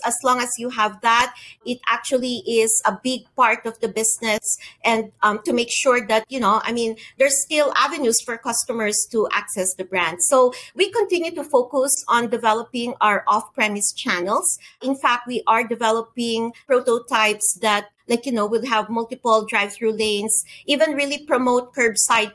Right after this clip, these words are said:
pickup, also, uh, customizing our website for better customer experience, and, you know, just really having those, you know, pickup points, um, specific pickup points in the store so that customers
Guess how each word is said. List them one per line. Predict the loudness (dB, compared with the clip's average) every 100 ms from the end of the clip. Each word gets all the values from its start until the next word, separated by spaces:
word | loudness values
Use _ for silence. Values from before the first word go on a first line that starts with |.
| -10
pickup, | -6 2 4 4 0 _
also, | 0 2 4 6 6 6 4
uh, | -2
customizing | 0 -4 -2 0 0 0 -2
our | -2 -2
website | -4 -2 0 0 0
for | -2 0 0 0 -8 -2
better | 0 0 -2 -2 -2
customer | -2 0 -2 -2
experience, | -2 -4 -4 -4 -2 0 0 0 -2 -4 -8 -2
and, | 0 0 -4
you | -2
know, | 0 0
just | 0 0 0
really | -2 -2 -4 -6 -6
having | 0 0 0 -2 2
those, | 4 6 4 -2 -4
you | 0
know, | 4 4 2 -4
pickup | -2 -2 0
points, | 0 2 2 -2 0
um, | 0 0
specific | -2 -4 -4 -4 -4 -8 -10
pickup | -4 -4 -2
points | -2 0 0
in | -4 -2
the | 0
store | 0 2 4 4 2 -2 -8
so | 0 2
that | 2 -2 -4
customers | -2 -2 -2 0 0